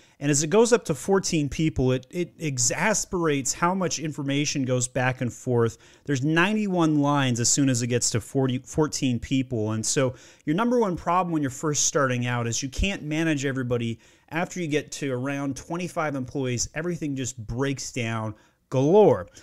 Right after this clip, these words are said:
which is why one of the biggest things that I've learned is that no manager in the entire company should have more than eight direct reports.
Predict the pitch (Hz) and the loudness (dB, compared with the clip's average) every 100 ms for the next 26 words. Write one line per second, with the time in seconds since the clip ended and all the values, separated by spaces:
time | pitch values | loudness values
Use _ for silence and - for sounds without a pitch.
0 | - - 160 180 147 156 185 208 208 180 | -18 -4 -2 0 0 2 6 6 6 2
1 | 143 175 160 143 165 160 - 143 127 131 | -4 -4 -2 -2 -2 -2 -2 -2 0 0
2 | 165 143 147 160 143 127 143 123 143 139 | 0 0 0 2 2 -2 -4 -4 -4 -4
3 | 151 180 220 214 185 185 165 123 113 101 | -2 2 2 2 -2 -2 -2 -2 -6 -8
4 | 95 _ _ _ _ 147 151 147 139 156 | -12 _ _ _ _ -2 0 0 0 2
5 | 180 190 - 170 151 139 120 - 147 139 | 2 2 0 -4 -2 -2 -4 -2 -2 0
6 | 147 143 143 139 135 131 170 185 151 143 | -2 0 -2 -2 -4 -4 -4 -4 -6 -6
7 | 143 143 139 131 117 - 123 98 - - | -2 -2 -2 -6 -8 -4 -4 -4 -4 -6